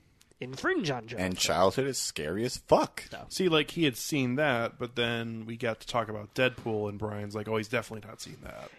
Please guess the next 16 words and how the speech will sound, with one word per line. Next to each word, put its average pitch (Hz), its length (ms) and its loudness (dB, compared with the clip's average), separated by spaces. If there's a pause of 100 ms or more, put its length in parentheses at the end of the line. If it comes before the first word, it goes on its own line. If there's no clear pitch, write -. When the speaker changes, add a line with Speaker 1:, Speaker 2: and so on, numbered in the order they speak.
Speaker 1:
Yeah, 269 200 10
but 220 100 6
that's 220 240 8
different. 98 400 -4
That's 120 220 -8
Speaker 3:
Hmm? 262 120 0
Speaker 1:
like, 381 140 -2 (180)
do - 80 -8
you 139 80 2
Speaker 2:
Yeah. 139 60 2
Speaker 1:
want 151 300 4
your 147 120 2
kid 147 420 2
to 147 100 -6
be 139 160 0
like, 139 380 0